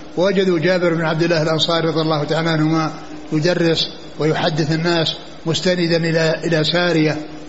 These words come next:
من سواري مسجد الرسول صلى الله عليه وسلم، فجلسوا يستمعون.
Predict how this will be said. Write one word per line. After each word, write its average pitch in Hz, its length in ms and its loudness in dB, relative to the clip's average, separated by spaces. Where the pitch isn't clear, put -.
من 160 80 -2
سواري 160 460 2
مسجد 156 280 0
الرسول 156 480 0
صلى 160 220 -2
الله 147 180 0
عليه 180 100 0
وسلم، 208 280 2
فجلسوا 190 460 2
يستمعون. 170 640 2